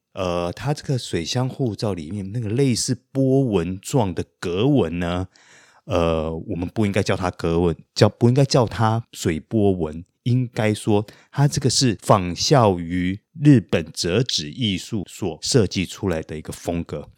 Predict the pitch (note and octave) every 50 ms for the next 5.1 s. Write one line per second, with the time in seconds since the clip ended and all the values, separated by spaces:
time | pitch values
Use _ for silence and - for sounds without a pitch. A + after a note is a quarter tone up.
0 | _ _ - - - - _ _ - D3+ D3 C#3+ C#3 C3 B2+ B2 B2 A#2+ A#2+ A#2
1 | A2+ A2 A2 G#2+ G#2+ G#2 G#2 G#2 - _ _ _ _ _ _ _ _ _ _ _
2 | _ _ - - - - B3 A#3 E3 G#2+ - - - - F#2+ F2 E2 D#2+ D#2+ E2+
3 | F#2+ F#2+ F2+ F2 E2 D#2+ - - - G#2 F#2+ - - F2+ - - A#2 G2 - F2+
4 | E2 E2 E2 F#2 F#2+ E2 D2+ - - - D#2+ E2 E2+ - - D#2+ C#2+ D2 D#2+ D#2+
5 | -